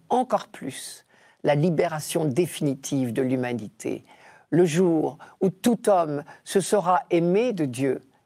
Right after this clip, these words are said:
et se laissera envahir et combler par l'esprit d'amour. Comme dit encore Isaïe, «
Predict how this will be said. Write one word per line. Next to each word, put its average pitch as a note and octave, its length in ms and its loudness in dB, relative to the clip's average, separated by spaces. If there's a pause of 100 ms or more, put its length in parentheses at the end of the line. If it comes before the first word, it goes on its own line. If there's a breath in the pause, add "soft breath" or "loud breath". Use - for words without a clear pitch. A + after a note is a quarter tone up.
(140)
et D#3+ 100 -2
se D#3 200 -4
laissera D3 420 0
envahir D#3+ 840 -2
et B2+ 100 -4
combler C#3 580 -2
par A#2+ 200 -4
l'esprit B2+ 380 -6
d'amour. A2 460 -6 (880 soft breath)
Comme C3 160 -2
dit C3+ 160 -2
encore D3 320 0
Isaïe, « C#3+ 420 -2